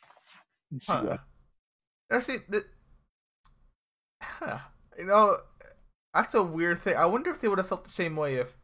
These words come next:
Speaker 2: they just told them directly how they felt, if, like, Stephen Dubner went, "Now quit your job," or "Keep your job." Because there's something about people, not everyone, but some people feel "Well, let's make the teams random.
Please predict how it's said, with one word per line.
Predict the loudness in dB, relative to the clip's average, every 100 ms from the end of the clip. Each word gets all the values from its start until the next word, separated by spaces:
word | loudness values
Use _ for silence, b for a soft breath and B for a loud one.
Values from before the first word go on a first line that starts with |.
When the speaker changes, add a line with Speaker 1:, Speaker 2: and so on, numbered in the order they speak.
| -8
Speaker 2:
they | -6
just | -6 -4
told | -4 -2
them | -4
directly | -4 -2 -2 -4 -8
how | -6
they | -6 -6
felt, | -6 -8
if, | -10 -10
like, | -10 -10 -18 -20 _ _ _ -8
Stephen | -6 -2
Dubner | 0 0 -2 -6
went, | -8 -12 _ -20 _ 0
"Now | 0
quit | 0 -6
your | -8
job," | -10 -10 -6
or | -6 -6 -14 -20 -14
"Keep | -12 -8
your | -6
job." | -4 -4 -6 -10 -20 -20 _ _ _ _ _
Because | -6 -6
there's | -4
something | -6 -2 0
about | 2 2
people, | -2 -6 -8 -8 -14 -20 -20 _ _ _ _ 0
not | 6 6
everyone, | 6 0 -4
but | -6
some | -6
people | -6 -6
feel | -2 0 0 -4 -16 -20 -20 _ _ _ _ _ _ _ _ -6
"Well, | -2
let's | 0 0
make | -4
the | -4
teams | -12 -8 -8 -6
random. | -4 -4 -6 -12 -16